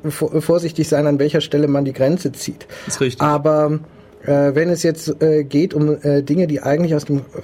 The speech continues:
Speaker 1: reinen privaten Umfeld, äh, kommen, was wird hier eigentlich gewesen sein? So genau ist das nicht zu <laughs> recherchieren in dem Sinne, abgesehen davon, dass es uns auch nicht wirklich so viel angeht. Aber, ähm,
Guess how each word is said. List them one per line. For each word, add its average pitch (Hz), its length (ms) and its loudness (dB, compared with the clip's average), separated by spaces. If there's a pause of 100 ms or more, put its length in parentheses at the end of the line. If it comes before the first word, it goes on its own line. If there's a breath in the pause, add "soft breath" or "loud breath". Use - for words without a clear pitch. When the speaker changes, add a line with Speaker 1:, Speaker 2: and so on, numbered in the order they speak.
(140)
Speaker 1:
reinen 143 440 2
privaten 143 480 0
Umfeld, 156 600 0 (200 loud breath)
äh, 135 160 2
kommen, 127 440 0
was 139 260 -2
wird 170 200 -2
hier 165 300 0
eigentlich 147 280 0
gewesen 147 440 2
sein? 131 200 2
So 135 100 0
genau 135 280 2
ist 147 240 -4
das 143 140 2
nicht 156 240 -2 (380 loud breath)
zu - 200 -4
<laughs> 131 140 2
recherchieren 165 580 0
in 127 120 0
dem 123 160 0
Sinne, 127 200 0
abgesehen 135 420 0
davon, 131 320 0
dass 127 160 0
es 131 140 -6
uns 123 140 -4
auch 131 180 -2
nicht 143 240 -2 (420 loud breath)
wirklich 156 560 -2
so 151 100 2
viel 143 200 0
angeht. 147 600 0 (840 loud breath)
Aber, 147 800 2
ähm, 151 300 2